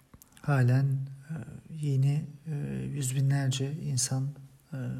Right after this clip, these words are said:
pozitif çıkıyor. A B D'de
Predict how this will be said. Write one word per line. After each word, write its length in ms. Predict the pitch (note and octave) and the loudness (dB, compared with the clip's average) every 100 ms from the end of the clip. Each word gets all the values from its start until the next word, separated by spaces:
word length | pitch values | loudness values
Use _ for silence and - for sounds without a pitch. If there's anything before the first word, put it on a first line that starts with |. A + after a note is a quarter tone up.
| B2+ | -10
pozitif 540 | - C#3 B2+ B2 D3 - | -4 -2 -2 -4 -6 -6
çıkıyor. 300 | - - C#3 - - - - - - - - - - | -8 -6 -8 -10 -20 -20 -20 -20 -20 -20 -20 -16 -2
A 180 | D3+ D#3 | 4 6
B 140 | D#3+ | 8
D'de 600 | E3 D#3+ F3+ F3+ - - | 8 10 10 8 4 -8